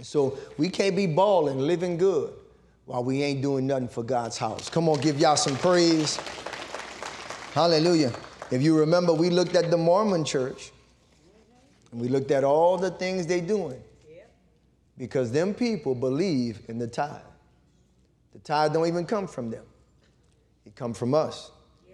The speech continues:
It's our heritage. It's our lineage. But they using it better than us. And that church is able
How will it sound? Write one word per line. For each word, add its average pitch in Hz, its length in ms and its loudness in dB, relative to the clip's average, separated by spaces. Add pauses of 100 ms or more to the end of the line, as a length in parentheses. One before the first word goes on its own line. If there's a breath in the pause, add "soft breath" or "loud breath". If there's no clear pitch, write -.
(640)
It's 123 200 -8 (100)
our 196 280 4
heritage. - 680 -6 (960)
It's 131 180 -10 (100)
our 202 320 4
lineage. 175 640 -2 (1120)
But 147 180 -4
they 147 120 2
using 170 480 2
it 117 380 -4
better 147 260 2
than 131 180 0
us. - 340 -10 (1000)
And 123 140 -6
that 165 200 2
church 220 460 2
is 143 280 -2
able 156 520 0